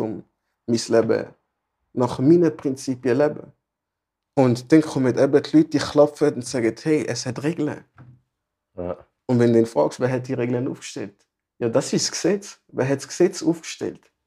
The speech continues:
Speaker 1: Ja, die Regierung. Wer ist in der Regierung? Ja, die und die.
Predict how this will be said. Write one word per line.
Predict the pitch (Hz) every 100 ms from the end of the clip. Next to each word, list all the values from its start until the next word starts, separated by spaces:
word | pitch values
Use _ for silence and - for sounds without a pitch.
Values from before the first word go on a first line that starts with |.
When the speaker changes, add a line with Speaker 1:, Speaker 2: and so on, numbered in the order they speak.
| _ _ _ -
Speaker 1:
Ja, | 135 180
die | -
Regierung. | 123 123 151 202 110 - _ _ _ _ _ _ _ _ -
Wer | 135 151
ist | 156 -
in | 147
der | 143
Regierung? | 143 160 190 170 135 - _ _ _ _ -
Ja, | 139
die | 123 151 147
und | 139 135
die. | 170 214